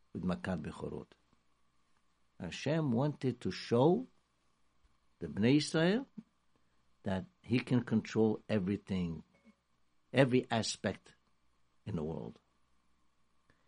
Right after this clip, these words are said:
So perhaps we could say the same thing here. Hashem wanted to show the world that Avraham Avinu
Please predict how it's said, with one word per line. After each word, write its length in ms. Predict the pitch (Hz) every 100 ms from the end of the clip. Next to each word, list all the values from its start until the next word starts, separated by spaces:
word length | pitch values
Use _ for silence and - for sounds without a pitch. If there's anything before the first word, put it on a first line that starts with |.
| _
So 180 | - 127
perhaps 480 | 117 170 180 180 175
we 80 | 151
could 200 | 135 113
say 240 | 160 147
the 60 | 131
same 260 | 165 151
thing 180 | 151 143
here. 300 | 160 160 95 - _ _ - - - _ - _ _ - - - - - _ _
Hashem 560 | - 107 - 151 165 151
wanted 380 | 151 - 151 -
to 100 | 127
show 320 | - 208 214
the 100 | 185
world 680 | 180 214 254 151 95 82 - - _ _ _ _ _ _ _ _ _ _ _ _ _ _ _ _ -
that 140 | 123 131
Avraham 460 | 127 131 160 208
Avinu 520 | 190 190 220 185 135